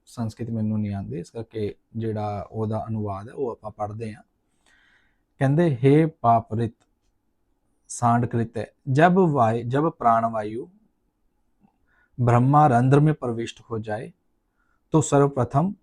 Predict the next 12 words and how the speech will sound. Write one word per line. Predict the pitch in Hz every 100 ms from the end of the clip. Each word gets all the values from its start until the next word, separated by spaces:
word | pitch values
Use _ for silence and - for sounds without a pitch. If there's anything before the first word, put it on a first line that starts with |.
| -
शंख | - 143 170
ध्वनि | 156 127 120 127
की | 135 135
भांति | 117 110 - 156 - -
एक | 147 - _ -
अति | 127 - 156
गंभीर | 147 127 120 120
नाद | 143 120 107
होने | 104 110 107
लगता | 104 - _ 107
है। | 104 - _ _ _ _ _ _ _ _ _ _ _ _ _ 123
बीच | 131 135